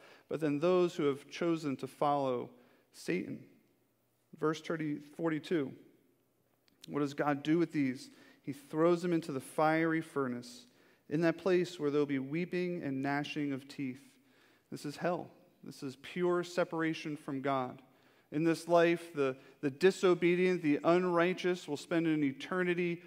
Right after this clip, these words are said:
apart from the God that they refused here and now. But, verse forty-three,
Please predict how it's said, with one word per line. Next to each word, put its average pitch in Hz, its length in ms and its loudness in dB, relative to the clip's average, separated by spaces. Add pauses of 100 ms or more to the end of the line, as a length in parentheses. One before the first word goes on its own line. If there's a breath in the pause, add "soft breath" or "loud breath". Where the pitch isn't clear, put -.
(120)
apart 180 420 4
from 165 180 -4
the 139 60 0
God 160 360 4
that 147 120 -6
they 156 140 0
refused 151 540 -4
here 151 480 -2 (240 loud breath)
and 127 160 -4
now. 123 340 -4 (1500)
But, - 500 0 (240)
verse 143 180 -2
forty-three, 151 760 -2